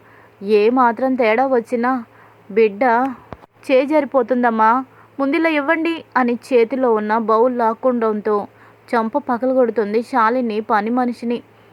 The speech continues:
"నీ హద్దుల్లో నువ్వుండు, ఎంత ధైర్యమే నా చేతుల్లో ఉన్న ఈ బౌల్ లాక్కుంటావా?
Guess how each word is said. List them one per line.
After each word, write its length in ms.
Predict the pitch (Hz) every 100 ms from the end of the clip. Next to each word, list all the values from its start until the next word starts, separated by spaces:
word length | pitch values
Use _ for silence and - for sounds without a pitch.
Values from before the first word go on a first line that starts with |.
| _ _ 226
"నీ 160 | 240
హద్దుల్లో 560 | 202 214 185 247 262 262
నువ్వుండు, 560 | 226 202 202 240 269 - - _ _ 202
ఎంత 440 | 190 240 208 269
ధైర్యమే 640 | 220 220 208 220 240 285 247 -
నా 280 | 226 233 269 285
చేతుల్లో 420 | 277 240 269 254
ఉన్న 440 | 247 226 220 240 226 _ - - -
ఈ 100 | 262
బౌల్ 400 | 190 220 285 247
లాక్కుంటావా? 840 | 214 262 311 277 247 214 233